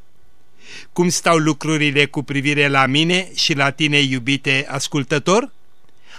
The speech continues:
Am eu siguranța mântuirii în Hristos? Dacă nu o am, iată, potrivit chiar învățăturii Sfinților Părinți ai Bisericii, trebuie să-mi pun foarte serios sub semnul întrebării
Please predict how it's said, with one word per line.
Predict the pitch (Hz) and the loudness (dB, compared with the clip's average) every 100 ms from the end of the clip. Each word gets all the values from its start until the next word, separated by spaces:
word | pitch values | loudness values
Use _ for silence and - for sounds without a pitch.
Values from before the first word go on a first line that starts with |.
| - | -4
Am | 151 151 143 | 2 4 4
eu | 143 | 2
siguranța | 139 - 135 139 139 143 - 143 | 2 -2 0 2 4 2 2 0
mântuirii | 139 135 - 139 139 139 139 | 2 0 0 0 2 0 -2
în | 147 143 | -4 -4
Hristos? | - 147 - - 262 - - - - - - - - | -4 -4 -2 2 2 0 -8 -14 -16 -16 -16 -16 -10
Dacă | 120 127 - 135 | -2 -2 0 -2
nu | 135 151 | 2 4
o | 143 139 | 4 4
am, | 160 196 - - - - | 4 0 -8 -16 -16 -14
iată, | 117 135 143 - 110 - - - | -2 2 2 0 -10 -12 -16 -4
potrivit | 147 143 139 139 151 - | -2 0 -2 0 0 2
chiar | 151 | 2
învățăturii | 147 139 143 156 143 151 147 | 4 2 0 -2 0 0 0
Sfinților | 139 - 151 139 147 147 | -2 0 -2 0 0 0
Părinți | 139 143 147 135 | 0 0 0 0
ai | 147 | -2
Bisericii, | 127 127 180 190 190 233 247 - - - - | -2 0 2 2 2 0 -2 -6 -16 -16 -6
trebuie | 147 147 143 | 0 2 2
să-mi | 135 151 135 | 0 0 0
pun | 151 147 127 - | 0 0 -2 -2
foarte | 190 214 - | 2 2 4
serios | 196 - 185 175 170 | 2 4 2 4 0
sub | - - | -2 -4
semnul | - 170 151 139 | 0 2 4 2
întrebării | 139 131 127 151 165 156 | 0 -2 -2 2 2 2